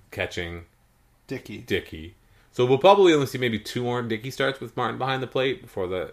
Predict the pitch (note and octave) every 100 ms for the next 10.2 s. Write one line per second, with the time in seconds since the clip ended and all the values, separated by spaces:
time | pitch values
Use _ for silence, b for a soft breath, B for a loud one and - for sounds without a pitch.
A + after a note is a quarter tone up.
0 | - F2+ F#2 - F2+ - - F#2+ F#2 F2+
1 | F2 E2+ - F2+ D#2+ D#2 - _ _ _
2 | _ _ _ _ _ _ _ E2+ D#2 D#2
3 | - F#2+ F2 F2 D#2 D#2 - - C#3 B2+
4 | G2 G2 G2+ _ _ _ _ _ _ _
5 | _ _ - F3 F#3 D#3+ B2+ - E3+ E3+
6 | C3+ A2+ A2+ G2+ F#2+ G2 - A2 F#2+ -
7 | A2 F#2+ F#2 - - _ C3 C#3 E2+ -
8 | _ _ _ _ _ A2+ F2+ F2+ F#2 F2
9 | E2+ F#3+ E3 C#3 C3+ G3 F3 C#3+ C3 A#2
10 | A2+ A2+